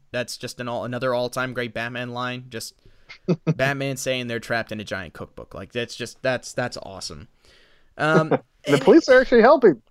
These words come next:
Speaker 1: that are trying to open the thing, and, um, this, is it just me, or, like, did this feel like it should have been the cliffhanger?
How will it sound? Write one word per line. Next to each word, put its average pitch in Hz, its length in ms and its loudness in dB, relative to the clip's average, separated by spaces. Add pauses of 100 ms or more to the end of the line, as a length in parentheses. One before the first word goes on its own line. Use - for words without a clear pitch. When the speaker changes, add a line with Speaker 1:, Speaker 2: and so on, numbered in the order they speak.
(160)
Speaker 1:
that 190 160 0
are 214 80 0
trying 277 240 2
to 302 80 6
open 330 220 0
the 311 80 -2
thing, 302 380 -2
and, 123 360 -10
um, 151 340 -4 (1500)
this, 269 300 -12 (920)
is 254 180 -2
it 370 100 -4
just 349 160 -4
me, 254 180 -2
or, 247 100 -2
like, 202 340 0
did 202 180 4
this 277 220 0
feel 220 240 -2
like 180 160 -2
it 143 80 -4
should 190 140 -4
have 185 80 -2
been 185 100 0
the 156 80 -2
cliffhanger? 117 600 -2